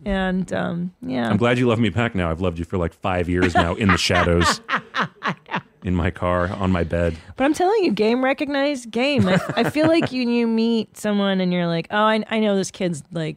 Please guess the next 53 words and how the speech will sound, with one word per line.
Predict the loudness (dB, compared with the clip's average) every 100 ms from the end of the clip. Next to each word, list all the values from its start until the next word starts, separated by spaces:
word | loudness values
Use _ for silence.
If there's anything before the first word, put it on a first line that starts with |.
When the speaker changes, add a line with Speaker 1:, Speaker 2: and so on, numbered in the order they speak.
| _ -8
Speaker 1:
you're | -4
down." | -2 -2 -2 -4 -4
Like, | -6 -2
you're, | 2
Speaker 2:
No, |
you're | 4 4
one | 4
of | 2
us. | 0
Speaker 1:
you're, | 0
Speaker 2:
Yeah. | 2 2
Speaker 1:
yeah, | 2 -2 -4
Speaker 2:
You | 0
get | 2
it. | 2
Speaker 1:
a |
hundred | 2 0 -2
percent. | -4 -4 -2
I | -4
can | -2 0 2
meet | 0 -2 -8
people | -12 -6 0
and |
Speaker 2:
That's | 0
Speaker 1:
be | 2
Speaker 2:
why | 2
Speaker 1:
like, | 4
Speaker 2:
I've | 2
listened | 0 0 0
to |
you |
guys | 0 -2
Speaker 1:
"You're | -2
Speaker 2:
so | 0
long, | -2
Speaker 1:
cool." | -2
Speaker 2:
'cause | 0
I | 0
was | 2
like, | 0 0
"Oh, | 0
yeah, | 2
these | 2 0
Speaker 1:
Yeah. |
Speaker 2:
people | -2 -2 -2
are, | -2
like, | -4 -6
my | -6 -6
people. | -8 -8 -10 -10
I |
get | -10 -10
it." | -12 _ _ _
Speaker 1:
Yeah, | -4 0 0